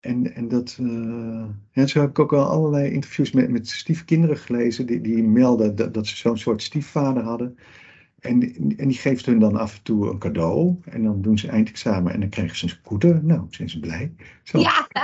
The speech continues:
Speaker 1: een hele toffe peer.
Speaker 2: Die toffe peer, ja, ja, ja.
Speaker 1: Maar
Speaker 2: Ja.
Speaker 1: verder, ja, heb ik niet zoveel met die man. En, eh, ik, ik doe ook, eh, eigenlijk helemaal niks met hem.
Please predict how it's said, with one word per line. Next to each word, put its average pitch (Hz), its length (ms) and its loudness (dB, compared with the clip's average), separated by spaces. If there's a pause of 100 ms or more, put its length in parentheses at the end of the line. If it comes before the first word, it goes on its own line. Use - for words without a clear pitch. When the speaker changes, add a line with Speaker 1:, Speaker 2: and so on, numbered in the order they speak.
Speaker 1:
een - 220 -2
hele 160 200 0
toffe - 440 -4
peer. 156 360 -6 (240)
Speaker 2:
Die 233 100 -10
toffe 262 360 -4
peer, 170 340 -12
ja, 196 140 -8
ja, 170 440 -10
ja. - 320 -6 (340)
Speaker 1:
Maar 160 180 -12
Speaker 2:
Ja. 147 100 -14
Speaker 1:
verder, 135 480 -14
ja, 113 120 -12
heb 123 140 -12
ik 180 80 -14
niet 175 140 -6
zoveel 170 340 -8
met 160 120 -10
die 156 100 -12
man. 147 340 -10
En, 117 240 -10
eh, 107 200 -8
ik, 117 120 -18 (760)
ik - 200 -20
doe 151 240 -6
ook, 147 240 -10
eh, 143 80 -12
eigenlijk - 420 -14
helemaal 123 220 -4
niks - 240 -6
met 131 200 -4
hem. 160 340 -8